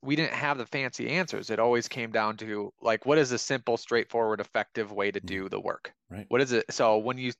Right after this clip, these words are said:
Speaker 1: said that, it, it, it resonates. What is simple,
Speaker 2: Mm.
Speaker 1: straightforward, and effective?
Speaker 2: Yeah.
Speaker 1: Um, and then grow from there, go from there.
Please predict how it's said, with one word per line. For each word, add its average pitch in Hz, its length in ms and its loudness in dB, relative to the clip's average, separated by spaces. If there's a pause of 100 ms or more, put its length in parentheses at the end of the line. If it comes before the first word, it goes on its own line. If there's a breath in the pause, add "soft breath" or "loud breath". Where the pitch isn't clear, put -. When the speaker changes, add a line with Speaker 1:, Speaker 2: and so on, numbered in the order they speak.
(100)
Speaker 1:
said 151 280 2
that, 104 200 4
it, 107 160 0
it, - 180 -6
it - 160 -10
resonates. 113 600 -2
What 110 200 0
is 110 80 2
simple, 110 320 -2
Speaker 2:
Mm. - 20 -8
Speaker 1:
straightforward, 101 520 -2
and - 80 -8
effective? - 440 -10 (300 loud breath)
Speaker 2:
Yeah. 92 280 -2
Speaker 1:
Um, 101 100 -4
and 165 140 2
then 156 140 2
grow 139 220 6
from 123 220 -2
there, 92 260 -2
go 110 160 -2
from 110 160 -8
there. 110 240 -6